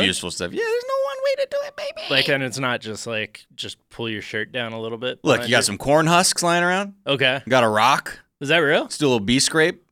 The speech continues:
Speaker 2: Okay.
Speaker 1: Yeah.
Speaker 2: Yeah, I mean, that makes sense for, like, camping.
Speaker 1: Kleenex.
Speaker 2: Kleenex.
Speaker 1: Yeah.
Speaker 2: Okay, but you can't flush the Kleenex, but that's not the end of the world.
Speaker 1: Yeah, yeah. Just have, like, a, look, it, there are
Speaker 2: put
Speaker 1: a
Speaker 2: it
Speaker 1: lot
Speaker 2: in
Speaker 1: of,
Speaker 2: your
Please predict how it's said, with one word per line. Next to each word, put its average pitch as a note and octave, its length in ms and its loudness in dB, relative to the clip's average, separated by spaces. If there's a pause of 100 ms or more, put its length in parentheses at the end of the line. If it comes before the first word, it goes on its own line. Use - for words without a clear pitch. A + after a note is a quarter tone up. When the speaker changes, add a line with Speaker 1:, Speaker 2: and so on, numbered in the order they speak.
(100)
Speaker 2:
Okay. A#2+ 380 -2
Speaker 1:
Yeah. A#2+ 340 2 (200)
Speaker 2:
Yeah, G3 120 4
I E3 40 6
mean, E3+ 140 0
that F3 100 2
makes D3 220 0
sense C3+ 240 -4
for, C#3+ 180 -6
like, G2+ 240 -6
camping. C3 400 -6
Speaker 1:
Kleenex. A#2+ 680 0 (160)
Speaker 2:
Kleenex. A#2 680 -4
Speaker 1:
Yeah. A2 280 2 (180)
Speaker 2:
Okay, G2 400 -6 (120)
but B2+ 140 0
you A2+ 80 -2
can't B2 240 -2
flush A2+ 300 -6
the G2+ 80 -14
Kleenex, G2 560 -10
but G2+ 260 -8
that's - 400 -14
not G2 180 -12
the G#2 80 -12
end F#2 140 -14
of - 60 -20
the F#2+ 60 -16
world. B2 340 -6 (180)
Speaker 1:
Yeah, C3+ 220 6
yeah. F2+ 220 2
Just G#2+ 180 -4
have, C#3 160 2
like, C3+ 180 0
a, C3+ 360 0
look, A#2 240 -4 (300)
it, D#2+ 220 -14 (400)
there A#2+ 100 -2
are - 40 2
Speaker 2:
put - 60 6
Speaker 1:
a E3+ 40 6
Speaker 2:
it - 20 6
Speaker 1:
lot D3 120 6
Speaker 2:
in F#3+ 80 4
Speaker 1:
of, D#3+ 60 -4
Speaker 2:
your - 80 -8